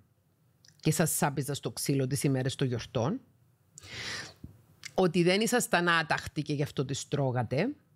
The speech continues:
ήσασταν άτομα που ήσασταν υπό τον έλεγχο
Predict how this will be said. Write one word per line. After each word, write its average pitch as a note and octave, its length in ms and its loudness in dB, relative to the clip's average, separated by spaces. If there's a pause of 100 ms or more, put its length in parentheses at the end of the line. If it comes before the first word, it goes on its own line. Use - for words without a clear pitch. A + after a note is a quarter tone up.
(540)
ήσασταν E3 580 2
άτομα E3 440 0
που D3 120 -6
ήσασταν D#3+ 480 0
υπό E3 240 0
τον D3 220 2
έλεγχο F3 720 2